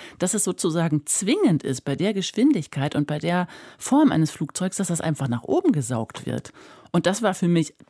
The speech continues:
total erhellend. Und das war auch der, der richtige Antrieb zu sagen, "Ah, alles klar, das, das ist jetzt irgendwie nicht",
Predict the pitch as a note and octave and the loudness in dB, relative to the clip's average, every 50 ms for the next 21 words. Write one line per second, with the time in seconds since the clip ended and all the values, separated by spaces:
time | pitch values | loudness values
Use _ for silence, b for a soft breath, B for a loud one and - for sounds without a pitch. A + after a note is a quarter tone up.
0 | _ _ _ - - G#3+ G3+ B3 C4 - - - F3 D#3 E3 F3+ - - E3 E3 | _ _ _ -4 0 2 2 2 0 -2 -6 -2 0 0 0 0 0 0 0 2
1 | F3+ F3+ D#3+ C#3 C3 B2 - - C#3+ D3 D#3 F#3+ - - G3+ G3 G3 F#3+ F#3 - | 2 4 4 4 4 2 2 0 -2 0 0 0 0 0 0 2 2 2 0 0
2 | F3+ E3+ - F#3+ F3+ F3 E3+ - - - _ - F3 E3 G3+ A#3 B3 - B3+ G3+ | -2 -2 0 0 0 2 2 0 -2 -6 _ -4 -2 0 0 -2 -2 -2 -2 0
3 | G3+ - - F3+ G#3 - - G#3+ - - - G3+ F3 E3+ E3+ E3+ E3 D#3+ E3 - | 0 0 2 0 0 0 -2 -4 -4 -2 -2 -2 0 0 0 0 2 2 0 0
4 | B B B B B B _ C#3 C3+ D#3 D3 - - A#2 A#2 B2 - - - - | B B B B B B _ -2 0 0 0 0 -2 -4 -6 -8 -10 -10 -6 -4
5 | A#3 C4 C3 A2+ - - B2 - - - C3+ B2+ - - F3 - E3+ D#3+ - - | -2 -2 -2 -4 -4 -6 -8 -8 -6 -6 -4 -4 -4 -4 -2 -2 -2 -2 0 -2
6 | C#3+ D#3 D#3 D3+ - D#3+ D#3 D#3 D#3+ C#3+ - - B | 0 0 0 0 2 2 2 2 2 0 -2 -10 B